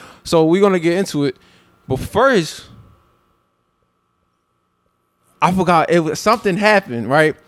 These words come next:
Right before we get into the top ten, I think, I think it was the th-, the cat thing. I wanted to bring, I just wanted to mention, 'cause you a cat dude.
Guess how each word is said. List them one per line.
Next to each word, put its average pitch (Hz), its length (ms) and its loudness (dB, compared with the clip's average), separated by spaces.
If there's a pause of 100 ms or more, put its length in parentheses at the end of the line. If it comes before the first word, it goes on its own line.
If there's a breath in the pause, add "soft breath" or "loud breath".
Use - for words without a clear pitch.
(920 soft breath)
Right 185 180 0
before 208 220 0
we 202 80 -2
get 190 160 2
into 185 140 -6
the 156 60 -8
top 165 200 -2
ten, 180 140 -2
I 180 60 0
think, 190 380 0 (120)
I 170 80 -2
think 185 240 0
it 175 40 2
was 165 160 -2
the 139 100 -2
th-, - 220 -6
the 120 100 -4
cat - 360 -2
thing. 110 280 -4
I 123 40 -2
wanted 190 300 2
to 160 60 4
bring, 147 220 0
I 175 140 2
just 175 140 -2
wanted 175 160 2
to 151 80 0
mention, 175 240 0
'cause 160 80 -6
you 247 140 -2
a 208 40 -4
cat 220 300 -4
dude. 117 240 -6